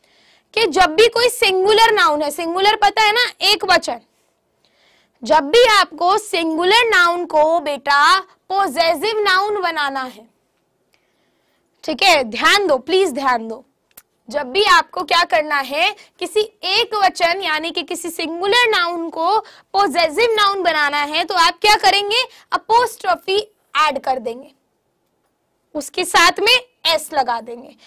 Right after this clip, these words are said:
अपोस्ट्रॉफी मैंने बताया ना अभी क्या होता है, ये जो आपको ये दिख रहा है ना, ये ऐसे करके, ये होता है अपोस्ट्रॉफी। जैसे कि जॉय लिखा है,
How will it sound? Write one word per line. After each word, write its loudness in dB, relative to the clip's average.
अपोस्ट्रॉफी 0
मैंने 0
बताया 4
ना 2
अभी 0
क्या 4
होता 2
है, 2
ये -6
जो -6
आपको 2
ये -4
दिख -8
रहा 2
है 0
ना, -4
ये -4
ऐसे -6
करके, -8
ये -2
होता -2
है 4
अपोस्ट्रॉफी। -6
जैसे -4
कि 0
जॉय 0
लिखा -2
है, 2